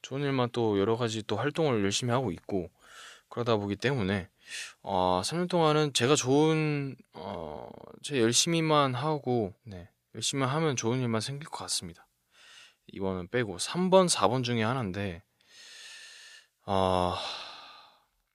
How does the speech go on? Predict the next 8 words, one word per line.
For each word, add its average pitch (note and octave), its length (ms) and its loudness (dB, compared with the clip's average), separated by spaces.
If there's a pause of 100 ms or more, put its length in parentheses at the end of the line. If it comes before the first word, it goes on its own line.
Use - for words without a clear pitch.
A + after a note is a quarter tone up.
(880)
어딜 G#2+ 280 -4
가든 G2+ 300 -2
사랑받음. G#2+ 680 -4 (380)
저는 F2+ 500 -8 (520)
삼 E3 260 -4
번 D3+ 140 2
하도록 F2 360 -6
하겠습니다. - 440 -10